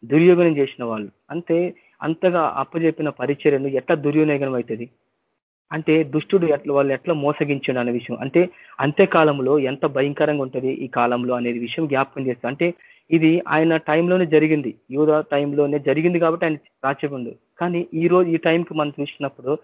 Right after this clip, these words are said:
మన కాలంలో కూడా అట్లా జరుగుతూనే ఉంది కదా, ఆ రీతిగానే, ఆ రీతిగానే జరుగుతూ ఉంది. దేవుని కృపను నిరర్ధకం చేసిన వాళ్ళు, వాళ్ళంతా దుర్వినియోగం చేసిండు. కాబట్టి ఐదో, ఐదో వచనంలో ఏం చెప్తారంటే,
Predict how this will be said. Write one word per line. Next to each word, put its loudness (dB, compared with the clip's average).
మన 2
కాలంలో 2
కూడా -2
అట్లా -4
జరుగుతూనే 0
ఉంది -2
కదా, -10
ఆ -6
రీతిగానే, -6
ఆ 0
రీతిగానే 2
జరుగుతూ 2
ఉంది. -4
దేవుని 4
కృపను -4
నిరర్ధకం -2
చేసిన -4
వాళ్ళు, -2
వాళ్ళంతా -8
దుర్వినియోగం 4
చేసిండు. -6
కాబట్టి 2
ఐదో, 0
ఐదో 4
వచనంలో 0
ఏం -2
చెప్తారంటే, -2